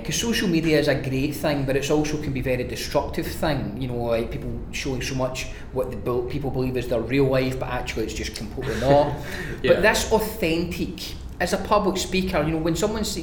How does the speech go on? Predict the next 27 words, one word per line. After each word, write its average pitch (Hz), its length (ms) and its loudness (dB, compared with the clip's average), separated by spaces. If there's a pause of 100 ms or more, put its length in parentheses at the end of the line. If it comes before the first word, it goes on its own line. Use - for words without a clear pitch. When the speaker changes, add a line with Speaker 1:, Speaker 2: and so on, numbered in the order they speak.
Speaker 1:
when 165 140 0
you 196 100 2
say 196 160 -2
you 165 120 0
need 151 180 0
to 147 80 -2
be 131 120 0
authentic, 151 560 0
or 127 60 0
someone 147 280 0
say, 143 160 -2 (200)
you 147 60 -2
know, 131 320 2 (100)
Speaker 2:
Mm. 123 60 -6
Speaker 1:
what 277 300 4
does 196 200 2
that 165 300 2
mean 147 260 2
to - 120 -2
you? 127 680 2
Speaker 2:
Mm. - 20 -8
Speaker 1:
How, 190 200 4
how 196 200 4
does 220 260 -2
somebody 175 360 4
be 135 260 0
authentic, 143 720 -2